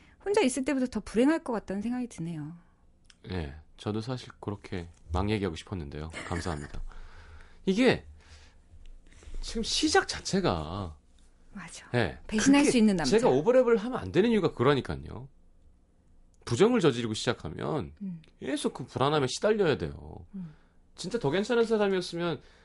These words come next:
Speaker 2: 정리를 하고 좀 있다가 시작하자 그랬을 거야, 아마.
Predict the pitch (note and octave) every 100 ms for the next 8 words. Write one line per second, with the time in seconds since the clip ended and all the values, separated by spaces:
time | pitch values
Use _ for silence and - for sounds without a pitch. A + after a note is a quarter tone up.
0 | _ _ - C3+ G3+ A3 G3 B3 A3 G3+
1 | B2 - - - G#3+ A#2 - C#3+ B2+ G2+
2 | G#2 F2+ - _ - - - - _ -
3 | - - G3 F#3+ E3+ G2 E2 - D#2+